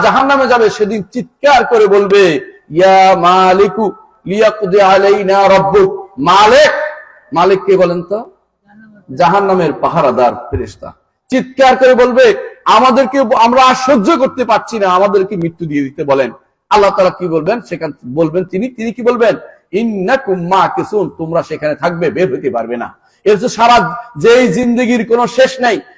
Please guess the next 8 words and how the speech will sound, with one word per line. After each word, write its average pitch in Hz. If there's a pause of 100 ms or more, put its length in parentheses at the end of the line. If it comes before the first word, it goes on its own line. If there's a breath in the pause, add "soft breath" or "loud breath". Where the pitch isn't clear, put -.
(120)
সেই 269
জিন্দেগিতে, 262
যেই 247
জিন্দেগিতে 233
ভালো 240
অবস্থানে 311
থাকতে 247
হলে 233